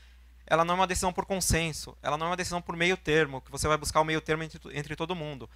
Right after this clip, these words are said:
É uma decisão que você tem o critério claro, você tem o princípio claro, você dá voz pras pessoas, você vai avaliar os argumentos que são apresentados de uma forma neutra,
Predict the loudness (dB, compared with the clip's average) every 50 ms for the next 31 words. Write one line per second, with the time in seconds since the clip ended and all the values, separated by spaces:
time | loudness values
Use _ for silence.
0 | -20 -20 -12 -2 0 2 2 4 2 2 0 0 -2 -2 2 2 2 2 2 -2
1 | -6 -10 -8 -6 -4 -4 -4 -2 -2 -2 -2 -2 -4 -6 0 2 2 2 2 0
2 | 0 6 8 10 10 8 8 4 -2 -6 -12 -20 -20 -20 -8 -2 0 0 2 2
3 | 2 0 2 2 0 0 0 -2 -4 -4 -6 -8 -6 2 6 6 6 6 4 2
4 | -4 -12 -14 -20 -20 -20 -20 -20 -20 -14 -4 0 2 2 8 10 10 10 10 10
5 | 6 6 6 6 4 -4 -4 -4 -4 -6 -6 -4 -4 -2 -2 0 0 -2 -4 0
6 | 4 6 6 6 6 2 2 4 4 4 4 6 6 6 6 6 4 4 2 2
7 | 2 2 -2 -2 -2 -2 -2 -4 -6 -6 -4 -2 -2 -4 -4 -6 -8 -8 -6 0
8 | 4 4 4 4 2 -2 -12 -16 -16 -20 -20 -16 -4 -4 -4 0 0 0 2 2
9 | 0 0 0 -2 -2 -2 -2 -6 -8 -8